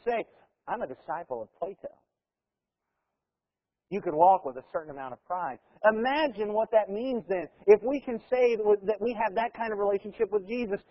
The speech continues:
"I know Jesus. I'm connected to Jesus. I'm a disciple of Jesus."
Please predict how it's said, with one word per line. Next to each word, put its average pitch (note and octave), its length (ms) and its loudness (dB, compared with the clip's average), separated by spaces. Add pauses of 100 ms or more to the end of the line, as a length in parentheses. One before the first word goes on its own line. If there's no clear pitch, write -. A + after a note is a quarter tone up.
(160)
"I B3 180 2
know B3 540 6
Jesus. F#3+ 340 -8 (200)
I'm A#3+ 160 2
connected A3+ 560 -4
to G3+ 80 -8
Jesus. F#3 360 -6 (300)
I'm B3+ 260 2
a G#3+ 120 0
disciple E3+ 1120 0 (240)
of D#3 340 8
Jesus." G3+ 480 -4